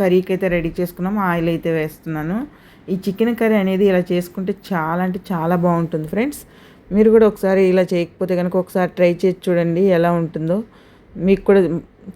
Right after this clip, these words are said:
చాలా బాగా నచ్చుతుంది, చాలా టేస్టీగా కూడా ఉంటుంది. కొబ్బరి మసాలాలు ఏం లేదనమాట. లవంగాలు రెండు, యాలక్కాయలు ఒక నాలుగు, సజీరా, తర్వాత, మ్, దాల్చిన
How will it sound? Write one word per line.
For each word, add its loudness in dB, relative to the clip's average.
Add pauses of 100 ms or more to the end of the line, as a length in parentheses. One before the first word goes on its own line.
చాలా 2 (120)
బాగా 4
నచ్చుతుంది, -2 (140)
చాలా 2 (120)
టేస్టీగా -2
కూడా 4
ఉంటుంది. -2 (120)
కొబ్బరి 0
మసాలాలు -2 (180)
ఏం 2
లేదనమాట. -2 (1800)
లవంగాలు 2 (120)
రెండు, 2 (300)
యాలక్కాయలు 2
ఒక -6 (140)
నాలుగు, -2 (260)
సజీరా, 0 (220)
తర్వాత, -2 (840)
మ్, 0 (640)
దాల్చిన 2